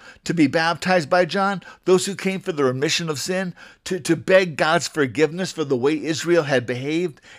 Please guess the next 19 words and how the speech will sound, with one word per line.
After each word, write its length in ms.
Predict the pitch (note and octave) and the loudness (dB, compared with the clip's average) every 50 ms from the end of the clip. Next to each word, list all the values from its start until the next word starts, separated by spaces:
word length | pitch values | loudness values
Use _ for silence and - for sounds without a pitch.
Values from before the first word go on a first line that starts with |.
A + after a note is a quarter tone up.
| - | -10
and 140 | - B2 C#3+ | -10 -8 -6
the 80 | D3 C#3 | -2 2
way 140 | D3 D#3 | 2 2
they 140 | D#3+ C3+ D#3 | 2 2 -2
had 200 | C3+ D#3 D3 C#3+ | -2 -2 -4 -2
lived, 240 | E3 F3 F3 - - - - - - _ | -2 -2 -2 -2 -8 -18 -20 -20 -20 _
they 220 | - - G#3+ A3+ A3+ | -4 -2 0 0 0
responded 800 | A3 G#3 G#3 - - - - - G3 F#3+ G3 G3 E3+ F3 F3+ - | -2 -2 -4 -4 -6 -6 -4 -4 -2 -2 -2 -2 -2 -2 -4 -2
and 200 | - F3+ E3+ C#3 | -4 -4 -4 -2
they 180 | - G3 G3 G#3+ | 0 2 2 2
were 280 | G3+ E3+ F#3+ G3+ G3 F#3+ | 2 4 4 4 4 4
ready 580 | F3+ F3+ G3 G3+ G3+ E3+ E3+ C#3+ A#2+ G2 - _ _ _ _ _ _ _ _ | 2 -2 -4 -4 -2 -2 -2 -2 -2 -4 -8 _ _ _ _ _ _ _ _
for 200 | _ - F3 F3 | _ -2 0 2
the 120 | E3+ D#3 C#3+ | 4 2 2
Messiah. 580 | D3+ C#3 - - E3+ D3+ D3 B2+ A2+ G#2 F#2 | 0 -2 -2 -2 -2 -2 -2 -2 -4 -4 -6
We're 140 | G#2+ C3+ D3 | -6 -6 -4
gonna 180 | C#3+ F3+ F3 D#3 | -2 -2 -2 -2
see 220 | - - F3+ F3 | -2 -2 -2 0
this 340 | D#3 D3+ C#3+ B2 - - | 2 2 2 2 0 -6